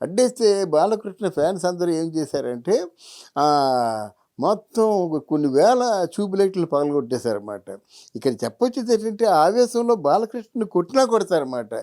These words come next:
కానీ అలా కాకుండా అక్కడ చిన్నాయన కూర్చుని నిలబడ్డాడు. "బాలా ఏంటిది, ఏ పెళ్లి భగ్నం చేస్తారా ఏమిటి?" అనేసరికి "నీకెందుకు బాబాయ్, నేను ఉన్నాను" అన్నమాట. అంటే అట్లాంటి రిస్కులు కూడా తీసుకునేటువంటి సాహసం చేస్తారు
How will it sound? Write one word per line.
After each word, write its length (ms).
కానీ 220
అలా 180
కాకుండా 640
అక్కడ 400
చిన్నాయన 320
కూర్చుని 300
నిలబడ్డాడు. 640
"బాలా 300
ఏంటిది, 500
ఏ 420
పెళ్లి 300
భగ్నం 300
చేస్తారా 480
ఏమిటి?" 280
అనేసరికి 540
"నీకెందుకు 420
బాబాయ్, 300
నేను 120
ఉన్నాను" 320
అన్నమాట. 420
అంటే 160
అట్లాంటి 720
రిస్కులు 480
కూడా 280
తీసుకునేటువంటి 840
సాహసం 540
చేస్తారు 720